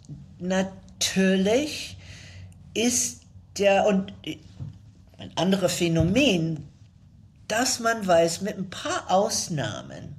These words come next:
jetzt können wir reisen, jetzt gibt es Billigflüge und alles Mögliche. Es ist sehr selten, dass man irgendwo ankommt,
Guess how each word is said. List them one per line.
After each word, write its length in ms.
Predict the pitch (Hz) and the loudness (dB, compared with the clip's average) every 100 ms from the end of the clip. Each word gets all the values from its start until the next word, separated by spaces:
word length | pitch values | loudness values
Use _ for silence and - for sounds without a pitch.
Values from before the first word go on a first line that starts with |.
| - - - - - - - - - - | -20 -20 -20 -18 -18 -18 -20 -20 -20 -16
jetzt 160 | - - | -14 -2
können 220 | 208 233 | 0 2
wir 100 | 226 | 2
reisen, 540 | 160 131 131 123 120 | 4 2 2 -2 -8
jetzt 180 | 120 - | -12 -12
gibt 300 | 151 147 - | -8 -8 -6
es 280 | 151 143 - | -6 -4 -6
Billigflüge 960 | - 151 147 - 139 127 120 113 110 107 | -4 -4 -4 -6 -4 -4 -4 -4 -4 -6
und 140 | 123 123 | -10 -6
alles 500 | 131 131 - - - - | -4 -4 -6 -8 -12 -10
Mögliche. 1300 | 131 131 135 135 117 98 - - - 80 104 147 - - - - - - - - - | -6 -2 0 -2 -4 -12 -12 -12 -8 -6 -6 -8 -14 -20 -18 -18 -18 -20 -20 -20 -10
Es 140 | 160 | -6
ist 180 | 202 180 | -4 -2
sehr 260 | 240 339 320 | 2 2 2
selten, 880 | 185 208 214 214 214 - 131 - 131 | 2 4 6 4 0 -8 -10 -10 -6
dass 300 | 143 143 160 | -4 -4 -2
man 240 | 156 160 160 | -2 -2 -2
irgendwo 1040 | 190 214 220 214 185 165 165 170 175 - | 2 2 0 -6 -6 0 2 2 0 -6
ankommt, 1000 | - 165 180 190 - - 123 - - - | -4 -2 -2 -6 -10 -6 -6 -6 -14 -18